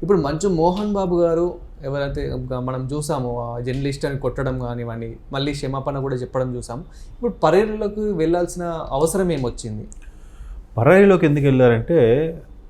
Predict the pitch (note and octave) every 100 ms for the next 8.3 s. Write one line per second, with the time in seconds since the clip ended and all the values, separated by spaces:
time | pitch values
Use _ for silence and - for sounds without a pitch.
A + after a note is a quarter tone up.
0 | - B2+ C3 A#2 B2+ C#3 - F3 - A#2+
1 | B2+ E3 E3 D#3 D3+ C#3+ C#3 C3+ A#2 A#2+
2 | C#3 D3 C3+ C#3 G#2 G#2 G2 - F#2+ F#2
3 | G#2 - B2 A#2+ B2 C3+ B2+ A2 - -
4 | E3 E3 E3 D#3+ D3+ D3+ D3 C#3+ C3+ C3
5 | D3+ D#3+ C3+ B2+ A#2 C3 G#2+ G2 G2+ -
6 | G2+ - F#2+ - F#2 F#2+ A2 D3+ D3+ C#3+
7 | F3+ - - - - - - A#2+ A#2 A2+
8 | A2 A2 A2